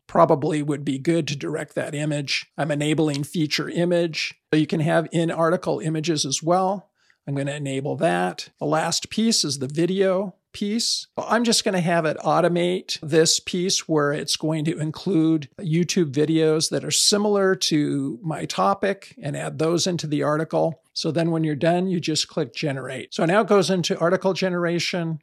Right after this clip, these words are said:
So now it's generating an article. It says this can take a few minutes. So I'm gonna pause the video. We'll come back and look at the article when it's complete.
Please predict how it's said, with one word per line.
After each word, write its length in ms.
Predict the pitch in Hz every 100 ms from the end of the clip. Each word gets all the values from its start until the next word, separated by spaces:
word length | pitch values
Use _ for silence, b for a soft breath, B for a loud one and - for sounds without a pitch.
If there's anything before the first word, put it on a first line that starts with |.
| -
So 140 | 196
now 120 | 190
it's 100 | 208
generating 560 | - 190 170 165 170 170
an 120 | 160
article. 400 | 156 156 156 165
It 120 | 160
says 240 | - 143 139
this 180 | 147 -
can 140 | 156
take 240 | 160 139
a 40 | 135
few 200 | 151 135
minutes. 500 | 139 - - - - _
So 140 | - 160
I'm 60 |
gonna 120 | 151 151
pause 320 | 180 160 151
the 80 | 143
video. 320 | 165 175 170
We'll 160 | 151
come 220 | 147 170 151
back 260 | 147 156
and 80 | 151
look 160 | 156 160
at 80 |
the 120 | 151 135
article 360 | 147 147 139
when 140 | 143 151
it's 160 | 160
complete. 500 | - 156 - 147 135